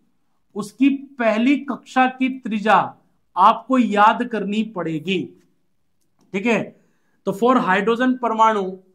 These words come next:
तो जो हम बात करेंगे radius जो होगी, radius of, radius of first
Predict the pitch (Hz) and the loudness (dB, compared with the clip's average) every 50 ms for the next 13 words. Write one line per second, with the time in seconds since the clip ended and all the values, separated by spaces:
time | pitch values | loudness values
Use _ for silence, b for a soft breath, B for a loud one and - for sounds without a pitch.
0 | _ _ _ _ _ _ _ _ - 214 196 233 240 247 - 165 202 214 196 202 | _ _ _ _ _ _ _ _ -2 0 2 2 0 0 0 0 -2 2 4 6
1 | 202 214 202 - 240 226 247 247 247 208 190 185 196 202 220 208 240 247 269 277 | 6 6 4 0 -6 -4 -2 -2 -2 -2 -2 0 -2 -2 0 0 0 0 0 0
2 | 262 269 240 240 220 220 220 208 185 185 180 170 165 - - _ _ _ _ _ | -2 -2 -2 0 2 2 0 0 -2 -2 -4 -4 -6 -10 -14 _ _ _ _ _
3 | _ _ _ - 147 156 170 190 214 220 208 233 240 262 277 269 269 - - _ | _ _ _ -14 -8 -4 -2 0 0 0 0 -2 0 0 0 0 -2 -8 -10 _
4 | 190 202 202 196 190 190 190 - _ _ _ _ _ _ _ _ _ _ _ - | 2 4 4 6 4 2 -2 -8 _ _ _ _ _ _ _ _ _ _ _ -10
5 | 160 170 190 208 220 196 233 240 262 269 262 262 - - 202 214 226 220 - - | -4 -2 -2 -2 -2 -2 -2 0 0 0 0 -2 -4 -2 0 2 2 0 -2 -6
6 | - _ _ _ - 254 262 277 277 - - | -18 _ _ _ 4 4 4 4 2 -2 -6